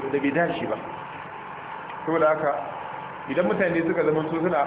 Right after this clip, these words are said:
fadawa cikin laifuffuka, suna aikata haramun, to fa ni'mar Allah subhanahu wa ta'ala sukan gushe. Ni'mar Allah subhanahu wa ta'ala sukan gushe. Duk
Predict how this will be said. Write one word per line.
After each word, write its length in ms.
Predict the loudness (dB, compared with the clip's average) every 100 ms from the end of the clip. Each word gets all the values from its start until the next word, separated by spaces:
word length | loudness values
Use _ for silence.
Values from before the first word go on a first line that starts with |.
| 2
fadawa 440 | 2 4 6 4 4
cikin 200 | 0 0
laifuffuka, 640 | 2 2 2 0 0 2
suna 160 | 2 2
aikata 320 | 2 2 0 0
haramun, 400 | 4 4 4 0 -4 -8 -10 -10 -10 -8 -4
to 120 | 0
fa 100 | 2
ni'mar 320 | 4 4 4 4
Allah 240 | 6 4
subhanahu 360 | 4 2 2 2
wa 20 |
ta'ala 300 | 2 2 2
sukan 320 | 0 -2 -4 -4
gushe. 200 | -6 -6 -8 -10 -10 -12 -12 -10 -10 -10 -10 -10 -6
Ni'mar 220 | -2 2 4
Allah 240 | 4 2
subhanahu 160 | 2 0
wa 60 |
ta'ala 220 | 2 2 2
sukan 240 | 0 -2 -2
gushe. 180 | -4 -6 -8 -10 -10 -10 -10 -8 -6
Duk 100 | -2